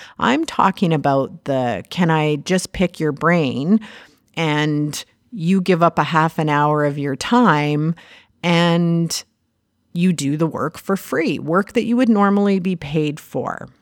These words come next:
right? I'm not suggesting you don't help out a great friend. I'm not asking my friends to help me move 'cause I'm too old for that. <laughs> But, but there's a difference between helping a friend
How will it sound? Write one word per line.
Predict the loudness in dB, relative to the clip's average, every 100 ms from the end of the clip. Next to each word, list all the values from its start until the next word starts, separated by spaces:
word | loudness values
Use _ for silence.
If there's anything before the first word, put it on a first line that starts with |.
| _ _ -8
right? | -4 0 -2
I'm | 0 0
not | 0 -2
suggesting | -4 -2 0 0 -2 -4
you | -2
don't | -4 -4 -8
help | -6 -2 -2 -2
out | -4 -4
a | -8
great | -10 -8 -8 -8
friend. | -12 -8 -6 -2 2 2 2 -6 -20 -20 _ _ _ _ _ _ -6
I'm | 0
not | 2 4
asking | 4 2 0
my | 0 -2
friends | -2 -4 -4
to | -6
help | -4 -6
me | -4 -4
move | -2 -2 -4
'cause | -4 -4
I'm | -2 -2
too | -4
old | -4 -4 -6
for | -6 -2
that. | 2 2 2 2 0 0 -2
<laughs> | -2 -2
But, | -8 -8 -14 -18 _ _ _ -10 -8 -8 -8 -6
but | -4 2 4 6 2 -4 -20 -20 _ _ _
there's | -4 2 4
a | 4
difference | 2 2 2 -2
between | -2 -4 -2 0
helping | 2 2 2 0
a | 0
friend | 0 0 0 4 2 2